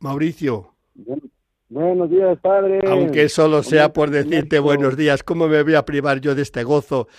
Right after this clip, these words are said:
Speaker 1: Eh, oye, una gozada, eh, eh, an-, este Marco Antonio, el, el haber compartido con él, eh, la experiencia de ese, mm,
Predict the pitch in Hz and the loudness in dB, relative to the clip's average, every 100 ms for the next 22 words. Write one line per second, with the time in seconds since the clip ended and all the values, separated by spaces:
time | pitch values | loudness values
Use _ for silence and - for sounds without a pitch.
0 | - - - 151 151 147 - 160 175 156 | -20 -20 -4 2 4 2 0 0 4 2
1 | - 165 180 165 156 - 165 165 175 180 | 2 0 2 2 2 2 2 2 2 -2
2 | _ _ _ - 143 139 135 131 131 _ | _ _ _ -4 0 0 0 -2 -6 _
3 | 135 127 123 135 127 127 127 123 117 _ | -6 -4 -4 -6 -6 -4 -4 -6 -8 _
4 | _ 127 - 139 139 135 135 127 160 156 | _ -14 -8 -4 -4 -4 -4 -4 0 0
5 | 156 151 135 131 123 120 - 131 135 139 | 2 0 0 -4 -8 -10 -14 -10 -6 0
6 | 156 147 127 _ _ _ 143 135 143 - | 2 0 -4 _ _ _ -8 -2 -4 -2
7 | 165 160 - 143 151 151 131 _ _ _ | -2 -2 -2 0 2 2 -2 _ _ _
8 | 156 139 127 - 127 151 156 - 156 147 | -6 -6 -6 -8 -4 -2 -2 -4 -4 -2
9 | 143 139 151 139 131 131 123 123 | -4 -4 -4 -4 -2 -4 -4 -8